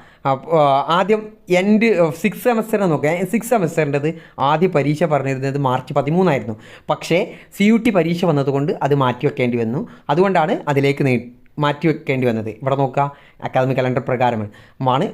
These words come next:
എക്സാം നടക്കാൻ ആദ്യം ഷെഡ്യൂൾ ചെയ്ത്. അപ്പോൾ അക്കാദമിക് കലണ്ടർ പ്രകാരമുള്ള ഒരു ഡേറ്റിലായിരിക്കും അവർ എന്ത് ചെയ്യുക, ഷെഡ്യൂൾ ചെയ്യുക. പക്ഷേ ചില മാറ്റങ്ങൾ, ചില അത് കഴിഞ്ഞ ഡേറ്റിലേക്ക് ചിലപ്പോൾ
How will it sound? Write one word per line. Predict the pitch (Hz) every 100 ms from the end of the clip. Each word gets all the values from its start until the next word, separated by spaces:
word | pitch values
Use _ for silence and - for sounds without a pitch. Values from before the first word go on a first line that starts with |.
| 139
എക്സാം | - 135 127 208 - _ _ _ 151
നടക്കാൻ | 143 - 160
ആദ്യം | 143 185 220
ഷെഡ്യൂൾ | 160 139
ചെയ്ത്. | 113 - - -
അപ്പോൾ | 185
അക്കാദമിക് | 175 190 202 233 240 - - -
കലണ്ടർ | 170 175 170
പ്രകാരമുള്ള | 175 151 160 170 165 180 185
ഒരു | 190 175
ഡേറ്റിലായിരിക്കും | 165 165 170 156 151 170 160
അവർ | 160 170
എന്ത് | 160 151
ചെയ്യുക, | 143 143 - - - -
ഷെഡ്യൂൾ | 151 151 170 185 247 -
ചെയ്യുക. | 147 123 120 127
പക്ഷേ | - 143 143 180 - - -
ചില | 190 190
മാറ്റങ്ങൾ, | 165 156 185 180 208 - - 151
ചില | 175 220 -
അത് | 165 190
കഴിഞ്ഞ | 175 185 214 233
ഡേറ്റിലേക്ക് | 180 175 175 175 170
ചിലപ്പോൾ | 151 143